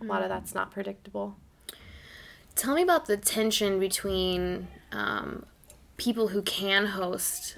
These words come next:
Speaker 2: a Sunday for Refuge and people who can't. I know you've talked a little bit about that in the past, and I'm just curious if you can talk to us about wrestling with that.
Speaker 1: Yeah, I think that is certainly one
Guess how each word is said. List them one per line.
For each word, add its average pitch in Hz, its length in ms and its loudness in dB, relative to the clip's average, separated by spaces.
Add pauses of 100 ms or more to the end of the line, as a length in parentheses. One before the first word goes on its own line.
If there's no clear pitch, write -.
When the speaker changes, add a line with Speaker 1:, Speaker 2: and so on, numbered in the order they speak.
Speaker 2:
a 196 100 -2
Sunday 180 520 0
for - 240 -4
Refuge - 720 -2
and 190 200 -6
people 180 280 -4
who 175 120 -6
can't. - 760 -8
I 202 80 -6
know 202 140 0
you've 190 240 -2
talked - 260 -10
a - 60 -8
little 120 140 -4
bit 110 100 -8
about 113 240 -4
that 110 180 0
in - 60 -8
the 113 60 -6
past, - 420 -2
and 208 100 -6
I'm 202 60 -6
just - 160 -8
curious - 340 -2
if - 80 -14
you 202 60 -12
can 196 160 -8
talk - 220 -8
to - 120 -8
us - 140 -8
about - 320 -8 (320)
wrestling - 340 -6
with 214 160 -14
that. - 300 -12
Speaker 1:
Yeah, 190 440 12
I 220 100 4
think 214 280 -2
that 202 180 10
is 185 680 6 (460)
certainly 185 840 2
one 170 640 0